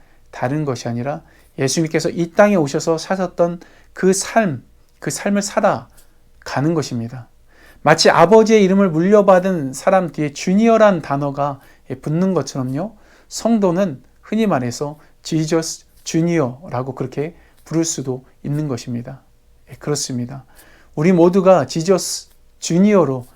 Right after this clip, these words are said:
살아가야 합니다. 왜냐하면은 우리 주변에 아직까지 예수님을 알지 못하는 그런 사람들이 너무 많기 때문입니다.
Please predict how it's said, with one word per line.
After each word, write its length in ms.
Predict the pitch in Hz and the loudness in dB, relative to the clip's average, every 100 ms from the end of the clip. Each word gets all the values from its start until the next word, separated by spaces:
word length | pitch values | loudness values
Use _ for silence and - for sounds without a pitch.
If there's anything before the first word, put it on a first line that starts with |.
| _ | _
살아가야 640 | - - 180 135 131 127 | -8 -2 -2 -2 -4 -4
합니다. 420 | 165 143 135 123 _ _ _ _ _ _ - | -8 -10 -12 -18 _ _ _ _ _ _ -2
왜냐하면은 640 | 151 202 202 190 196 151 - _ _ - | 4 6 6 4 2 -2 -10 _ _ -4
우리 200 | 160 196 | 0 0
주변에 400 | - 185 214 220 | -2 2 4 4
아직까지 720 | 135 156 208 208 202 185 180 | 2 0 -2 2 2 4 0
예수님을 380 | 135 139 190 135 | 0 0 -2 -2
알지 220 | 151 170 | -2 -4
못하는 540 | 147 135 147 180 139 - _ | -6 -6 -8 -8 -10 -16 _
그런 180 | - 196 | -6 -4
사람들이 460 | 185 - 254 226 185 | -2 0 2 2 0
너무 340 | 139 156 139 | -2 -2 -2
많기 540 | 120 117 147 - 131 120 | -4 -4 -6 -6 -10 -6
때문입니다. 920 | - 180 143 120 - 135 123 127 135 | -6 -4 -4 -8 -8 -8 -8 -10 -14